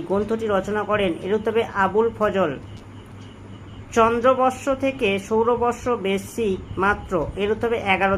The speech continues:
দিন। ছয় নম্বর প্রশ্ন হচ্ছে, রোমান সাম্রাজ্যের হৃৎপিণ্ড বলা হয় ভূমধ্য সাগরকে। সাত নম্বর প্রশ্ন হচ্ছে, মিলভিয়ান ব্রিজের যুদ্ধ হয়, এর উত্তর হবে তিনশো বারো খ্রিস্টাব্দে।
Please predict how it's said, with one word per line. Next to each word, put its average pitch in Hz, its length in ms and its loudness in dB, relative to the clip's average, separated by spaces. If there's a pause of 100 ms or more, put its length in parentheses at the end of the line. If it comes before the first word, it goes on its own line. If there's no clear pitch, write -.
দিন। 160 120 0 (760)
ছয় 202 220 0
নম্বর 254 220 2
প্রশ্ন 254 200 0
হচ্ছে, 269 180 2
রোমান 214 340 2 (100)
সাম্রাজ্যের 220 680 2 (800)
হৃৎপিণ্ড 240 480 0 (140)
বলা 208 260 6
হয় 175 200 6 (300)
ভূমধ্য 220 400 0 (160)
সাগরকে। 170 460 2 (840)
সাত 202 180 4 (100)
নম্বর 269 220 2
প্রশ্ন 262 240 2
হচ্ছে, 277 180 2 (140)
মিলভিয়ান 240 520 4 (200)
ব্রিজের 214 380 4 (160)
যুদ্ধ 214 240 0 (160)
হয়, 190 200 6 (180)
এর 208 100 2
উত্তর 220 160 0
হবে 247 100 0 (100)
তিনশো 220 280 0 (100)
বারো 202 240 6
খ্রিস্টাব্দে। 196 600 -2